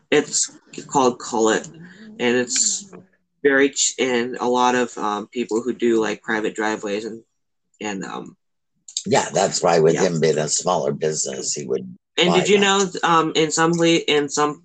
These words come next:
Speaker 1: um, places you can actually buy countertops that have cullet in, like, quartz and such? They have
Speaker 2: Right.
Speaker 1: quartz countertops they can buy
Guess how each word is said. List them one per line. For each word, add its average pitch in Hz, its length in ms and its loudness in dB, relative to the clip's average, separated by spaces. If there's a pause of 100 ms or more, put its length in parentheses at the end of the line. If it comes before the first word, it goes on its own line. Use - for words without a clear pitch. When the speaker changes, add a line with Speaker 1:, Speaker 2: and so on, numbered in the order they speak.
(140)
Speaker 1:
um, 120 340 2
places 139 560 0
you 135 100 -4
can 139 120 -4
actually 131 300 -2
buy 127 160 -2
countertops 135 600 -2
that 135 80 -6
have 131 220 -2
cullet 127 380 -2
in, 120 320 -6
like, 117 260 -4
quartz 127 400 0
and 143 100 -10
such? - 520 -8 (260)
They 113 60 -14
have 117 40 0
Speaker 2:
Right. 135 260 2
Speaker 1:
quartz - 220 0
countertops 139 480 -2
they 131 120 -4
can 123 280 -2
buy 113 460 0